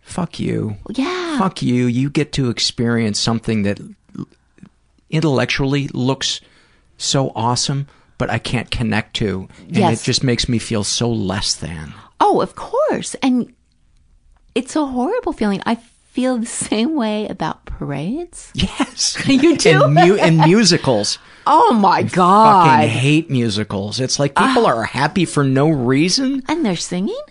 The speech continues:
Speaker 1: Yeah.
Speaker 2: It doesn't make sense.
Speaker 1: Oh, it's
Speaker 2: Well,
Speaker 1: the
Speaker 2: how are you on fireworks?
Speaker 1: I like fireworks.
Speaker 2: All right.
Speaker 1: <clears throat>
Speaker 2: See, I've, I've coming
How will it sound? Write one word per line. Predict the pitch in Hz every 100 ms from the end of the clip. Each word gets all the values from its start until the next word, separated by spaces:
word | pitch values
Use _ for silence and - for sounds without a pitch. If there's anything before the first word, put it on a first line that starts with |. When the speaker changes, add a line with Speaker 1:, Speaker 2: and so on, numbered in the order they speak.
| -
Speaker 1:
Yeah. | 123 107 120
Speaker 2:
It | -
doesn't | 381 427 453
make | 370 440
sense. | - 539 - - - 190 - -
Speaker 1:
Oh, | 90 90
it's | 92
Speaker 2:
Well, | 247 -
Speaker 1:
the | - - _ _ 202
Speaker 2:
how | 247
are | 202
you | 202
on | 185
fireworks? | 160 - 185 196 147 - - - - _ _ _ _ _ -
Speaker 1:
I | 135
like | 135 131
fireworks. | 143 120 113 117 -
Speaker 2:
All | 156
right. | 156 143 -
Speaker 1:
<clears throat> | -
Speaker 2:
See, | 196 190
I've, | - 233 427 392 - _ - - - _
I've | 226 254 -
coming | - - 440 466